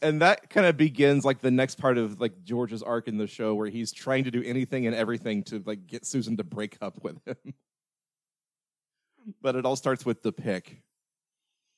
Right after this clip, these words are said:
And he, he, he treats it like it's, like, a genius move that he discovered. Like, no, he just watched Jerry complain about not picking his <laughs> nose. This is the thing with Seinfeld. Like,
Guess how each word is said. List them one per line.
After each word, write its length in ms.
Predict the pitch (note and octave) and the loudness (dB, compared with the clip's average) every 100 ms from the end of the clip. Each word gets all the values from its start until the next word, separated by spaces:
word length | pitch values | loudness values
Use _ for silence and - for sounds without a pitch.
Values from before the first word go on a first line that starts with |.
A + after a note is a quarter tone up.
| _ _ _ _ B2 | _ _ _ _ -4
And 60 | |
he, 140 | C3 C3+ | -2 -2
he, 180 | C#3+ D3 | 0 0
he 160 | D3 D#3+ | 0 0
treats 300 | - F#3 - | 2 2 2
it 80 | |
like 180 | D3 D3 | 4 4
it's, 160 | - - | 2 -2
like, 80 | B2 | -2
a 60 | |
genius 500 | A2+ G2 B2+ C3+ B2 | -2 -4 -2 -2 -2
move 260 | A2+ A#2 A2 | 0 0 0
that 100 | G#2 | -4
he 160 | G2+ G2 | -6 -10
discovered. 500 | F#2+ - G2+ G2 G2 | -12 -8 -8 -8 -12
Like, 140 | - | -8
no, 100 | D#3 | -4
he 140 | B2+ | -4
just 160 | C3 C3 | -4 -4
watched 320 | B2 A#2+ - | 0 0 -4
Jerry 320 | G2 A#2 A#2 | -6 -4 -4
complain 420 | G#2 G#2+ - G#2 G2 | -6 -14 -10 -10 -8
about 240 | G2 G2 | -8 -6
not 220 | A2 G#2 _ _ _ _ - | -4 -4 _ _ _ _ -8
picking 220 | B2 G#2 | -6 -4
his 160 | G2 F2+ | -6 -2
<laughs> 0 | |
nose. 100 | A2 - - - - - - - _ _ - - _ _ _ _ _ - | -4 -4 -20 -14 -12 -12 -12 -20 _ _ -20 -20 _ _ _ _ _ -8
This 220 | F3+ B3+ | -2 0
is 120 | A3 | 0
the 120 | F3 F3 | -2 0
thing 220 | E3+ D#3 | 2 2
with 100 | C3 | 2
Seinfeld. 480 | - C3 A#2+ A#2+ G#2+ | 2 2 2 -2 0
Like, 140 | A2+ | -4